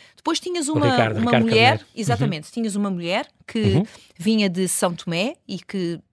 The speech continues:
Speaker 1: teve sempre uma paixão pela eletricidade, estava a aprender.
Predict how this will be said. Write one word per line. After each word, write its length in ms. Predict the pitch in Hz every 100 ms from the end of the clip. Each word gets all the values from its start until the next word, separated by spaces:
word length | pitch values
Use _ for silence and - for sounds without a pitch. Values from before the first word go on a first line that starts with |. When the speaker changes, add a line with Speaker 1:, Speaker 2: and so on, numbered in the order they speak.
| _
Speaker 1:
teve 160 | 262 -
sempre 180 | 226
uma 60 | 214
paixão 280 | 196 190 190
pela 120 | 175
eletricidade, 500 | 165 - - 156 202
estava 240 | - 175 160
a 20 |
aprender. 420 | - 190 208 330